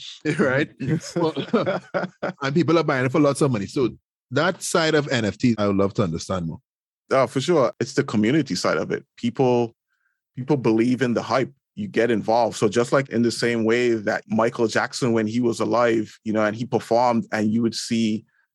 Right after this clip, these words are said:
Speaker 2: males and females fainting
Speaker 1: Right.
Speaker 2: as he's singing to them, you know, that level of fandom. And
Speaker 1: Right.
Speaker 2: that still exists for certain, certain artists today, right? It's
Speaker 1: Yeah.
Speaker 2: the same kind of thing,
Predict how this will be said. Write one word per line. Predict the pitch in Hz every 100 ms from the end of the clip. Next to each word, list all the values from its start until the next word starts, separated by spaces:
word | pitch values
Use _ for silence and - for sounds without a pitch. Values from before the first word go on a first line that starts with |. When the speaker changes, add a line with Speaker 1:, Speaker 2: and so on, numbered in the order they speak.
| _
Speaker 2:
males | 104 107 120 127 123 110
and | 120 131
females | - 120 117 110 110 - -
fainting | - 120 123 123 107 104 - _ _ _ -
Speaker 1:
Right. | 104 -
Speaker 2:
as | 110 113 -
he's | 123 110
singing | - 117 131 113 101
to | 104
them, | 98 95
you | 107
know, | 101 101
that | 107 82 87
level | 110 113 113 120
of | 104
fandom. | - - 110 110 110 104 - 95 - _ _
And | 110
Speaker 1:
Right. | 101
Speaker 2:
that | 113
still | - - 131
exists | 113 98 113 110 - -
for | - 101
certain, | - 107 98 -
certain | - 98 80
artists | 87 113 - -
today, | 110 98 120 110
right? | 110 113 - _ _ _
It's | 92
Speaker 1:
Yeah. | 82
Speaker 2:
the |
same | 107 - 120 117
kind | - 117 110
of | -
thing, | - 123 107